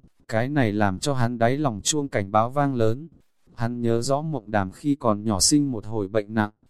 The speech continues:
thỉnh rất nhiều y thuật cao minh đại phu đều bó tay không biện pháp.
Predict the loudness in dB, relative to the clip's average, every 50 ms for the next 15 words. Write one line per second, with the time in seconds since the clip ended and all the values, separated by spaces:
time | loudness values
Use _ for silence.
0 | _ _ _ -6 -4 -4 -2 -2 -2 -2 0 2 4 4 4 4 4 4 2 2
1 | 2 0 -4 -6 -2 0 0 0 0 2 2 2 2 2 0 0 -2 -4 -4 -4
2 | -2 0 0 2 2 0 0 0 0 0 0 0 2 2 2 2 2 0 -4 -6
3 | -4 0 0 0 0 -2 -2 0 2 2 2 2